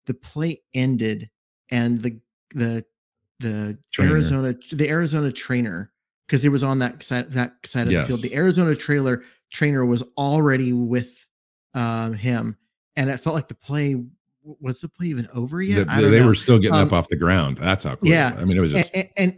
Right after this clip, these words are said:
Speaker 1: and he
Speaker 2: immediate.
Speaker 1: was instantly there, and the cart was there in less than ten seconds. Like,
Speaker 2: Yeah.
Speaker 1: everybody knew the moment the hit play happened, what had happened.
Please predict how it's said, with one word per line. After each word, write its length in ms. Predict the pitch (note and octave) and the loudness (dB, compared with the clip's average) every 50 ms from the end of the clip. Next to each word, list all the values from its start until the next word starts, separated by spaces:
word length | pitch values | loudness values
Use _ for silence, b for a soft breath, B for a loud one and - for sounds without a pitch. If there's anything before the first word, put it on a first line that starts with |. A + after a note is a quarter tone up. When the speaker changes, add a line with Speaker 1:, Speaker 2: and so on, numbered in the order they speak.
| _ - | _ 0
Speaker 1:
and 140 | F3 D3+ | 2 2
he 100 | - F3 | 4 4
Speaker 2:
immediate. 140 | F3+ D#3+ E3 | 4 4 4
Speaker 1:
was 140 | D#3 - - - _ _ _ _ _ - | 0 -2 -4 -10 _ _ _ _ _ 0
instantly 580 | G3+ G3+ G3+ - - - G3+ G3 F3 F3 E3 | 0 0 0 -2 -4 -6 -6 -4 -4 -4 -4
there, 320 | D#3 C3+ C#3 C#3 C#3 C3+ C3+ - | -2 -2 -2 -2 0 -2 -2 -2
and 100 | C#3 B2+ | -2 -2
the 80 | B2 B2 | -2 -2
cart 360 | B2 - - - D#3 D3 - | -4 -10 -8 -8 -8 -6 -4
was 160 | D3+ C#3+ A#2+ C#3+ | -6 -6 -6 -4
there 180 | C3 B2+ B2 | -4 -2 -2
in 100 | A#2+ A#2 A#2 | -2 -2 -2
less 220 | A#2 A2+ G#2 - | -4 -6 -8 -8
than 160 | - A#2 A2+ G#2 | -8 -8 -8 -8
ten 200 | - A2 G#2+ A2 | -8 -8 -10 -10
seconds. 460 | - - F#2 - - F2+ F2 E2 - _ _ _ _ _ _ | -10 -10 -12 -12 -12 -14 -16 -16 -18 _ _ _ _ _ _
Like, 80 | - G2 | 2 2
Speaker 2:
Yeah. 160 | G#2 G#2+ G2+ - - | 2 2 0 -2 -4
Speaker 1:
everybody 640 | D#3 D#3+ E3+ E3 F3+ F3+ E3 E3 E3 E3 D#3+ D3 | -4 -4 -2 2 2 2 4 4 2 2 0 0
knew 480 | C#3 C3+ C3+ C3 B2+ A#2+ G2+ F#2 F#2+ - _ _ _ _ - | 0 0 -2 -2 -2 -4 -6 -8 -14 -18 _ _ _ _ -2
the 80 | A#2+ | 0
moment 460 | B2 B2 B2 B2 B2+ C#3 D3+ E3 E3+ | 2 2 2 2 2 0 -2 -4 -4
the 100 | E3 D#3 C#3 C#3+ - | -4 -4 -4 -4 -4
hit 200 | D#3+ D3+ - - | -6 -8 -8 -8
play 180 | C3 C#3 C3 | -8 -6 -6
happened, 460 | A#2+ A#2+ A#2 A2 - - A2+ A2+ G#2+ - _ _ _ | -4 -4 -6 -6 -6 -6 -8 -8 -8 -10 _ _ _
what 380 | - C#3 A#2 A#2 A#2 B2 B2+ B2 | -14 -12 -10 -6 -2 -2 0 0
had 140 | B2 A#2 G#2 | 0 -2 -2
happened. 460 | A2 G#2+ G#2+ - _ G#2 G#2 G#2+ | -6 -8 -8 -10 _ -14 -16 -16